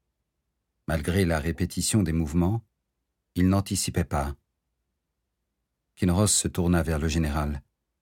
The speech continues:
Pensez-vous qu'il soit possible d'effectuer des prélèvements à des fins d'analyse ? » Vous pensez à une drogue, un empoisonnement ? Je ne crois pas, mais je souhaite mesurer certains taux.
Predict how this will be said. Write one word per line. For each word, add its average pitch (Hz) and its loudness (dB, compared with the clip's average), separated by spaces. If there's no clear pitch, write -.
Pensez-vous 98 2
qu'il 90 -2
soit - -2
possible 85 0
d'effectuer 82 -2
des 80 -4
prélèvements 82 0
à 90 4
des 82 -4
fins 78 -4
d'analyse ? » 78 -2
Vous 67 -10
pensez 73 -4
à 73 -4
une 67 -4
drogue, - -6
un 69 -6
empoisonnement ? 73 -6
Je 85 0
ne 90 4
crois 87 -2
pas, 90 2
mais 78 0
je 82 0
souhaite 87 2
mesurer 82 2
certains 80 0
taux. 76 -4